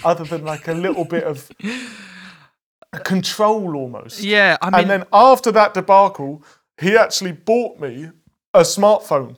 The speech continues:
Speaker 2: Yeah, 'cause he said,
Speaker 1: And he said
Speaker 2: "We're gonna need to be able to fucking communicate, my friend."
Speaker 1: Yeah, yeah. Um, and so, uh, th-, th-, that's, I recognise that in myself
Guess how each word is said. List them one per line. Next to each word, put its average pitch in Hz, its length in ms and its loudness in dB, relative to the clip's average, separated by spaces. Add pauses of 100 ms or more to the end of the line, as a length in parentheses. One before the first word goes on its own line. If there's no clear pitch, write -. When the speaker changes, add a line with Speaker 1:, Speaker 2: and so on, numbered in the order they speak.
(140)
Speaker 2:
Yeah, 185 200 2
'cause 156 180 -8
he 175 80 -2
said, 180 200 0
Speaker 1:
And 165 80 -2
he 160 60 -4
said 160 300 2
Speaker 2:
"We're 185 140 4
gonna 196 220 0
need 185 220 -2
to 185 100 -8
be 180 160 -2
able 170 220 -2
to 156 120 -14
fucking 160 340 -8
communicate, 190 760 -4
my 151 220 -8
friend." 131 500 -8 (140)
Speaker 1:
Yeah, 247 480 4 (380)
yeah. 208 440 4 (360)
Um, 180 720 2 (760)
and 156 200 0
so, 175 580 -2
uh, 196 40 -4
th-, - 220 -16 (220)
th-, 196 180 -4
that's, - 460 2 (600)
I 165 180 4
recognise 165 640 -4
that 147 140 -4
in 147 80 -10
myself 139 520 -12